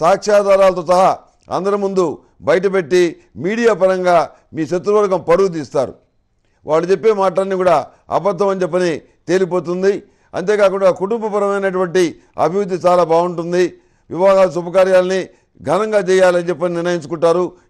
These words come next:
ఎంత డబ్బులు ఖర్చైనా వెనకాడకూడదని నిర్ణయించుకుంటారు. ఈ వృషభ రాశి వారికి ఎల్లో కలర్ బాగుంటుంది.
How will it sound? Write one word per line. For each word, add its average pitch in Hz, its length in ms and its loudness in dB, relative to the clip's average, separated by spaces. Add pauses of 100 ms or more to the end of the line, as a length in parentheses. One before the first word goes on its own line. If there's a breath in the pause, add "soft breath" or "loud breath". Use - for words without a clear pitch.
ఎంత 175 200 -4
డబ్బులు 196 280 0
ఖర్చైనా 185 460 0 (380 soft breath)
వెనకాడకూడదని 185 880 0 (220 soft breath)
నిర్ణయించుకుంటారు. 151 720 -4 (460)
ఈ 151 80 -4
వృషభ 170 280 -2
రాశి 196 240 2
వారికి 185 480 0 (600)
ఎల్లో 180 280 2
కలర్ 190 280 0
బాగుంటుంది. 180 580 0